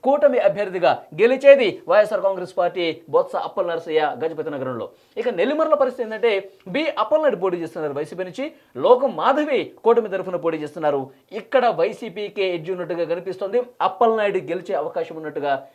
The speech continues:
నెల్లిమర్లలో వైసీపీ గెలిచే అవకాశం ఉన్నట్టుగా కనిపిస్తోంది. ఇక విజయనగరం పరిస్థితి ఏంటంటే,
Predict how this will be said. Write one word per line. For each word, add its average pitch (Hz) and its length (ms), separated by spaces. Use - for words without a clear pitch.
నెల్లిమర్లలో 170 500
వైసీపీ 160 340
గెలిచే 151 240
అవకాశం 147 300
ఉన్నట్టుగా 139 280
కనిపిస్తోంది. 127 520
ఇక 190 100
విజయనగరం 285 460
పరిస్థితి 247 280
ఏంటంటే, 202 440